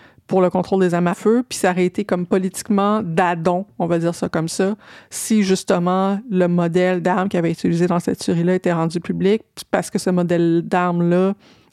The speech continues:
on aurait voulu le montrer qui était sur la liste des armes qui allaient désormais être bannies de circulation essentiellement au Canada.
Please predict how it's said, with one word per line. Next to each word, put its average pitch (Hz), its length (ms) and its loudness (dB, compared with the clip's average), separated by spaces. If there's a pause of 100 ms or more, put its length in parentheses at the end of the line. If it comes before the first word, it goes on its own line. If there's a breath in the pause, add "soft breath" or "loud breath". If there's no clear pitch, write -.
on 175 140 0
aurait 170 140 2
voulu 170 240 2
le 190 100 0
montrer 170 400 0
qui - 80 -4
était - 160 0
sur 170 160 0
la 156 140 0
liste 180 280 2
des 170 200 0
armes 175 180 0
qui - 80 -2
allaient 160 120 0
désormais 170 680 0
être 165 80 -2
bannies 170 500 0
de 165 80 0
circulation 170 540 -2
essentiellement 175 480 -2
au 175 40 -2
Canada. 165 500 -2